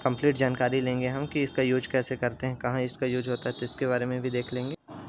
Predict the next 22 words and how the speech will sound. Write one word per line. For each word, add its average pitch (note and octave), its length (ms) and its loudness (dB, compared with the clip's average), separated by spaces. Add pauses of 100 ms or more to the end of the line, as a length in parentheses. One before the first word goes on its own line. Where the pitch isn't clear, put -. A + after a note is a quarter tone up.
(440)
psychometric C3+ 640 2
chart B2+ 380 4
के C#3 80 2
एक C3+ 300 0
एक C3+ 80 -2
points B2+ 340 0
के - 80 -2
बारे B2 180 4
में B2 140 2
देखेंगे B2 360 -2
कि B2+ 80 -6
psychometric B2 560 -2
chart A#2 300 0
है B2+ 240 2
क्या, A#2+ 340 0 (320)
इसका C3 200 0
यूज़ C3 300 4
कहाँ B2+ 260 0
किया B2 280 2
जाता A#2+ 320 0
है, B2 180 -2
किसके C#3+ 400 0